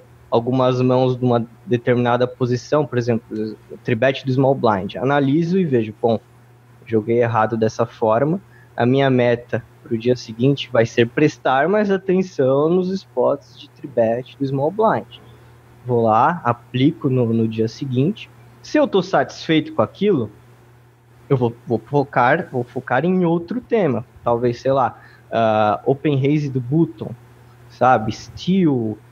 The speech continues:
ah, qualquer, qualquer, qualquer parte relacionada à técnica, eu vou mensurar o antes e vou colocar uma meta, né, pro depois, pro dia seguinte.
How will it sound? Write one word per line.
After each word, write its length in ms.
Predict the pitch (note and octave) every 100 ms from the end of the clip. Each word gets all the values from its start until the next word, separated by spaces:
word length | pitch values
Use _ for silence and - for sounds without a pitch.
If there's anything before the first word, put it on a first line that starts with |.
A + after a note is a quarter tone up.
| -
ah, 640 | B2 A#2 A2+ A2+ A2 A2 -
qualquer, 280 | - G3+ A4+ -
qualquer, 720 | A#3+ A#3+ C4+ D4 C#4+ B3+ A3+
qualquer 380 | A3 A3+ B3+ - -
parte 520 | E3+ E3+ D3+ - C#3
relacionada 1000 | C3+ B2+ B2+ - C3 B2 A#2+ A#2 A#2 -
à 120 | A#2
técnica, 800 | G#2+ - C#3+ E3+ D#3 B2+ - G#2+ C#3 -
eu 200 | C3 C3+
vou 480 | B2 B2 C3+ C#3 C#3+
mensurar 560 | C3+ C#3 - D3+ C#3
o 140 | C#3 C3+
antes 460 | E3 F4 - - -
e 40 |
vou 100 | B3+
colocar 380 | A3+ A3+ A3+ G#3+
uma 220 | G#3+ A#3
meta, 420 | A3 F#3+ G3+ - G#3+ - - -
né, 100 | D3
pro 180 | D3+ D#3
depois, 460 | C#3+ E3 D#3 C#3 -
pro 160 | B2
dia 160 | A#2 B2
seguinte. 640 | - D3+ D#3+ E3 B2+ -